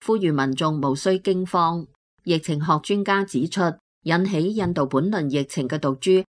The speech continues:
係奧秘克戎嘅變異株，其傳染力約為原毒株嘅一點二倍。症狀除咗發燒、咳嗽、腹瀉外，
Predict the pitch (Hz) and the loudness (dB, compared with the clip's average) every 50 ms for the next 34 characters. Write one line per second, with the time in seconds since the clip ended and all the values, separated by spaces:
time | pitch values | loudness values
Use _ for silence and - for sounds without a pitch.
0 | _ _ _ - 156 151 151 147 151 175 170 170 - 175 170 165 165 - 214 214 | _ _ _ -2 0 0 2 2 2 0 0 0 0 0 -2 -2 -2 -2 -2 -4
1 | 202 - 151 156 135 135 156 147 160 160 156 156 143 143 135 131 - 175 175 175 | -2 -2 -2 -2 0 -2 -2 0 0 0 2 2 2 2 2 2 2 2 4 4
2 | 175 - - _ _ _ _ _ _ - - 165 151 143 143 143 - 160 147 147 | 4 0 -4 _ _ _ _ _ _ -2 2 2 2 2 2 0 0 0 2 2
3 | 143 143 143 160 180 175 170 147 135 - - 175 175 170 - 151 156 139 139 135 | 2 2 2 2 2 2 2 0 0 0 0 0 0 0 0 0 0 2 2 0
4 | 127 131 139 135 135 131 147 139 - - 208 220 214 190 170 190 202 196 - 147 | 0 0 0 0 0 0 -2 -2 -2 -2 -2 0 0 0 0 0 0 0 0 0
5 | 135 165 180 170 151 139 135 - 143 139 131 135 143 147 - _ _ _ _ _ | 0 2 2 2 2 0 0 0 0 2 2 2 2 -2 -4 _ _ _ _ _
6 | _ - 190 180 175 180 185 160 143 143 147 143 160 139 131 156 170 - - 185 | _ 0 2 2 2 2 2 2 2 2 0 0 0 0 0 0 -2 -2 -2 -2
7 | 170 165 170 - - 190 196 196 190 - - - - 208 202 - - 180 160 151 | -2 -2 -4 0 2 4 4 4 2 0 -2 -4 -4 -4 -4 -2 -2 0 2 2
8 | 147 147 - - - 196 - - - 156 151 147 151 147 143 131 131 | 2 0 -2 -4 -6 -6 -4 -4 -2 -2 -2 -2 0 0 2 0 0